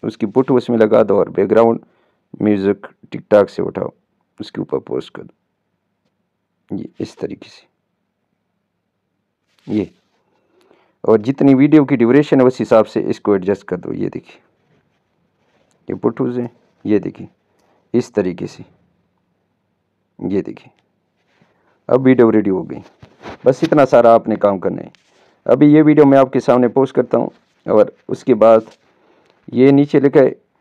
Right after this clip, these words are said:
दोबारा अपने वीडियो पे सिंगल क्लिक करना है इस तरीके से, नीचे ऑडियो लिखा है साउंड, इसको मैं रिप्लेस कर लेता हूँ।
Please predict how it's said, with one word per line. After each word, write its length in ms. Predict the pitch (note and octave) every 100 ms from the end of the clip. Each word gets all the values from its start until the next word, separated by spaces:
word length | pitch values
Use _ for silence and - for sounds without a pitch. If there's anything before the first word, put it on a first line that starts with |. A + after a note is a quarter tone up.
| -
दोबारा 460 | A2 G#2 A2+ C#3+ C#3+
अपने 220 | C#3 C#3
वीडियो 200 | C#3 C#3+
पे 120 | C#3
सिंगल 300 | - D3+ C#3+
क्लिक 240 | D3 C#3+ -
करना 180 | C3
है 120 | B2 B2+ _ _ _ _ _ _ _ -
इस 180 | A2+ -
तरीके 320 | F#2+ F2+ F#2
से, 180 | - - _ _ _ _ _ _ _ _ _ -
नीचे 320 | A#2 C3 C#3
ऑडियो 320 | C3 C#3 C#3
लिखा 220 | C3 C#3
है 160 | C3 D#3 - -
साउंड, 340 | C3+ B2+ C3 - _ _ -
इसको 240 | A#2+ - A#2
मैं 120 | A#2
रिप्लेस 360 | A2+ B2 C3
कर 140 | - B2
लेता 240 | A2 A#2
हूँ। 120 | A2